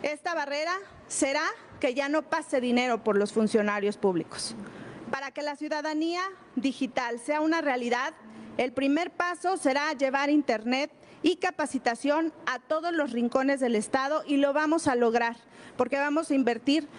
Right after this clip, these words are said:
más de cien millones de pesos en esto. Además, vamos a incentivar la transparencia a través de la rendición de cuentas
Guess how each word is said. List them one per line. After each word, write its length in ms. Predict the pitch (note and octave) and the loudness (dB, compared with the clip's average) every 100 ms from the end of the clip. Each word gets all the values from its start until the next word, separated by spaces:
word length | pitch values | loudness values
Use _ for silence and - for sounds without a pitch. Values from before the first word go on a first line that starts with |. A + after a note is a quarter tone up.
| - B3+ | -2 2
más 360 | C#4+ E4 C#4+ | 4 2 2
de 140 | D#4 D#4 | 0 2
cien 280 | D4+ D4 | 2 2
millones 420 | C#4+ B3 C4 C4 A3+ | 2 2 4 4 2
de 80 | |
pesos 380 | A3 A3+ A3 G#3+ | 2 0 0 0
en 140 | F#3+ E3+ | 2 0
esto. 240 | - - - - - - | -4 -10 -14 -16 -12 -6
Además, 360 | C#4 D#4+ F#4 A#4 E4+ | -4 -2 -4 -4 -4
vamos 280 | F#4+ G4+ F4+ | -4 -2 0
a 80 | |
incentivar 540 | D#4 C#4+ C4+ C4+ C4+ D4 | 0 0 -2 0 -2 -2
la 160 | E4 E4 | -4 0
transparencia 720 | C#4 B3 C4 C4 D4 D#4 D#4+ | 0 0 0 0 0 2 2
a 60 | |
través 340 | C#4+ C4+ C4+ C4+ | 2 2 4 4
de 100 | D4+ | 4
la 140 | C#4 | 2
rendición 520 | A#3 A#3 A#3+ - C4+ | 2 2 4 4 2
de 120 | C4+ C#4 | 2 0
cuentas 600 | C#4+ C4+ B3 G#3+ - | 0 2 0 -4 -4